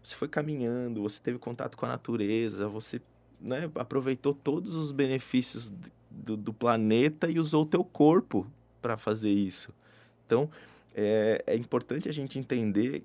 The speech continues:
que o corpo, a dieta, eles são mecanismos sociais, a gente tem que sociabilizar, a gente tem que aproveitar, não é uma coisa assim, "Ah,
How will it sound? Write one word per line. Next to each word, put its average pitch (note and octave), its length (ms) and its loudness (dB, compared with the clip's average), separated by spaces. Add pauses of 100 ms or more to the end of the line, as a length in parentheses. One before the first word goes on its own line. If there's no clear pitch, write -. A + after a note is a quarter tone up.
(120)
que A2 300 -6 (100)
o G#2+ 100 -6
corpo, G#2 840 -4 (200)
a - 100 -8
dieta, A2 880 -4
eles A2 220 -8
são C3 340 -6
mecanismos D3 520 -4
sociais, C#3 580 0
a A#2+ 40 -10
gente A#2 140 -2
tem B2 160 -4
que C#3 180 -4
sociabilizar, D3 1200 -4
a C3+ 60 -4
gente A2+ 100 -10
tem A#2 80 -12
que - 80 -2
aproveitar, C3 680 0
não G#2 140 2
é - 20 2
uma C3 140 -2
coisa A#2+ 240 -4
assim, A2+ 260 -8
"Ah, B2 180 -2